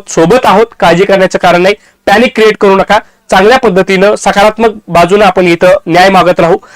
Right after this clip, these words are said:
आणि न्याय आपल्याला नक्की मिळेल. सगळ्यांचे परत एकदा धन्यवाद. आणि, अ, विद्यार्थी मित्रांनो, फक्त आणि फक्त आता एकच गोष्ट महत्वाची ठरते की आपण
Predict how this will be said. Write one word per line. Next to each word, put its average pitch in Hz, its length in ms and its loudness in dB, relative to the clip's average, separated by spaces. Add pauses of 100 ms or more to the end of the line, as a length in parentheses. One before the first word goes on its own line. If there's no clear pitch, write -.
(120)
आणि 156 140 0
न्याय 175 220 2
आपल्याला 165 340 2
नक्की 147 260 -2
मिळेल. 160 200 2 (420)
सगळ्यांचे 160 460 0 (120)
परत 151 180 -2
एकदा 170 260 0 (420)
धन्यवाद. 175 400 0 (380)
आणि, 170 320 0 (140)
अ, - 40 -2
विद्यार्थी 156 520 0
मित्रांनो, 185 380 0 (460)
फक्त 226 260 -2
आणि 196 380 0
फक्त 208 240 -2 (340)
आता 214 220 -2
एकच 214 220 0
गोष्ट 196 280 -2
महत्वाची 175 340 -2
ठरते 160 300 -4 (360)
की 175 80 0
आपण 170 400 0